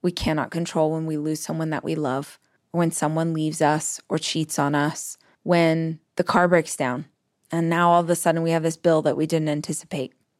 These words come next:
We don't have control over that, but we always have control of our outlook.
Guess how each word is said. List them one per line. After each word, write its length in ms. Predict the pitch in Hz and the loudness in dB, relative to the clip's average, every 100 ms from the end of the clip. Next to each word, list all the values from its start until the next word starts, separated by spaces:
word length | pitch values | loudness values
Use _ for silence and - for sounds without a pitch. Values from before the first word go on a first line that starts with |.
| _ - | _ 2
We 100 | 226 | 6
don't 120 | 247 | 6
have 120 | 220 | 4
control 340 | - 160 156 156 | 2 -2 0 0
over 120 | 147 | 0
that, 280 | 160 170 - _ _ _ | 0 0 -4 _ _ _
but 120 | 202 | 2
we 200 | 160 185 _ _ - | 2 -2 _ _ 2
always 1040 | 190 185 180 165 170 147 143 - - - _ _ _ | 6 6 6 4 2 2 -2 -6 -6 -8 _ _ _
have 240 | - 180 | 0 0
control 380 | - 175 - 151 | 0 -2 0 0
of 100 | 147 | 2
our 140 | 147 | -2
outlook. 600 | 90 120 - 117 - - | 0 -4 -4 -10 -10 -20